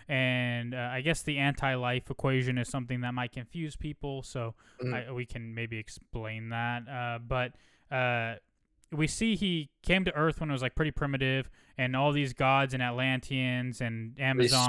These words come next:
Speaker 2: super, these,
Speaker 1: uh,
Speaker 2: these, these models, these masculine models,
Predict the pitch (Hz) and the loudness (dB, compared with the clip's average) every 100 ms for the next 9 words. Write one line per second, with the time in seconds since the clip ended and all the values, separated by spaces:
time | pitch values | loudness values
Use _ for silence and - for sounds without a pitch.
0 | 127 127 131 123 123 - - - _ 123 | 6 6 8 8 6 2 -10 -20 _ -4
1 | 120 113 120 120 110 117 131 117 113 117 | -2 0 2 2 0 -6 -6 -4 0 0
2 | 113 120 120 127 127 131 131 127 123 113 | 0 2 4 6 8 8 6 4 4 4
3 | 110 110 117 120 120 156 - 127 123 120 | 2 -2 0 2 2 2 4 6 6 6
4 | 120 131 | 6 6